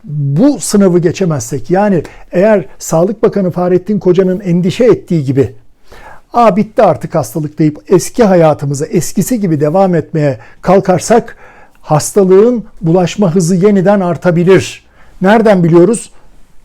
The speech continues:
Almanya örneği var önümüzde. Almanya ki başarılı örneklerden biri, nispeten başarılı örneklerden biri olarak gösteriliyor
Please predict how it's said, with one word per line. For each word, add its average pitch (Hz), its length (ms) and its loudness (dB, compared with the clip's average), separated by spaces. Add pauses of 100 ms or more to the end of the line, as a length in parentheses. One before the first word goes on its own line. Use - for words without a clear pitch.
(160)
Almanya 208 440 2
örneği 131 320 2
var 113 300 -4
önümüzde. 113 460 -4 (340)
Almanya 214 600 2
ki 175 200 -2
başarılı 190 440 0
örneklerden 190 840 0
biri, 190 440 2
nispeten 180 540 -2
başarılı 180 380 -2
örneklerden 175 680 -2
biri 175 140 2
olarak 156 360 2
gösteriliyor 139 580 -2